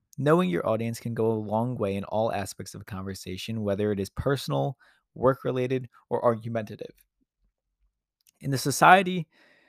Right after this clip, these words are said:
in the society that has been constructed around us, there are social norms that range across demographics, ethnic groups, religions, and households. With this in mind, it is vital to understand whom you are talking to and how you are going to talk to them.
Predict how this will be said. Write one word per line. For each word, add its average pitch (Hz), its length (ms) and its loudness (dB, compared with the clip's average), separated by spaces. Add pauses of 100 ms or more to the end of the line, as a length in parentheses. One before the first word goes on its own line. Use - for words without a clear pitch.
(140)
in 151 80 -2
the 143 60 2
society 170 500 2
that 143 140 4
has 123 140 0
been 120 180 -6
constructed 107 560 -6
around 92 360 -4
us, 95 200 -12 (240)
there 127 140 6
are 120 40 8
social - 500 0
norms 113 400 -2
that 90 120 -6
range 107 280 -4
across 104 360 -8
demographics, 101 920 -4 (340)
ethnic 113 400 -4
groups, - 480 -6 (280)
religions, 117 600 0 (120)
and 98 120 -6
households. - 560 -6 (760)
With 117 140 -2
this 156 160 8
in 190 100 2
mind, 101 340 2
it 107 100 -4
is 107 120 -6
vital 143 420 6
to - 80 0
understand 117 480 -4
whom 175 380 -2
you 107 160 -4
are 98 80 -4
talking 98 460 -8
to 107 260 -6 (240)
and 120 120 -8
how 131 380 2
you 110 180 0
are 107 80 2
going 101 220 -4
to 101 80 -8
talk - 320 -10
to - 80 -18
them. - 220 -20